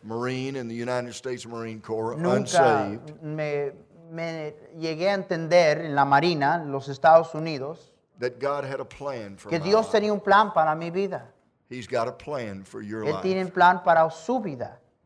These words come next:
Speaker 1: Let me make a few suggestions to you.
Speaker 2: Déjeme sugerirle unas cuantas cosas.
Speaker 1: We must lose ourselves.
Speaker 2: Primeramente, debemos de perdernos.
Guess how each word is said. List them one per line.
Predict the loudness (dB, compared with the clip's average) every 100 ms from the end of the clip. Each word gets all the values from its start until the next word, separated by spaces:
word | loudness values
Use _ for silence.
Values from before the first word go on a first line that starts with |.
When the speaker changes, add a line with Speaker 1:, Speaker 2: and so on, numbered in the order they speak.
| _
Speaker 1:
Let | -2 -2 -2
me | -8
make | -4 -4 -4 -10 _
a | -8 -6 -8
few | -14 -18 -12 -10 -10 -10 -14 _
suggestions | -14 -12 -12 -8 -6 -6 -10 -12 -10 -10 -12
to | -10
you. | -10 -12 -10
Speaker 2:
Déjeme | -6 -2 -2 -2 -4 -6
sugerirle | -8 -8 4 6 6 4 2 2
unas | 2 -2 0
cuantas | 0 0 -4 -8
cosas. | 0 0 0 -10 -14 -20 -20 _
Speaker 1:
We | -6 -4 -2
must | 0 -2 -2 -8 -14 _
lose | -10 -6 -4 -6 -6 -8 -8 -10 -12 -12 -14 -18 -20 _
ourselves. | -8 -6 -6 -8 -10 -8 -6 -6 -8 -10 -14 -20 _ _ _
Speaker 2:
Primeramente, | -8 -4 0 0 0 -2 -2
debemos | 0 2 2 2 2 2
de | 0
perdernos. | 4 4 4 -4 4 6 8 6 4 -2 -2 -4